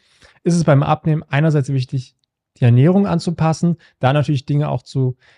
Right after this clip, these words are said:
essen, die dir schmecken, auf nichts zu verzichten, sondern eher bewusster zu essen und eine neue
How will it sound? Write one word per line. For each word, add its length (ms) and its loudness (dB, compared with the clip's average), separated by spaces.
essen, 260 0
die 80 2
dir 120 4
schmecken, 480 0
auf 300 -8
nichts 420 -2
zu 100 -6
verzichten, 520 -2
sondern 240 -2
eher 320 -2
bewusster 640 0
zu 180 -10
essen 320 -4
und 220 -2
eine 100 2
neue 340 2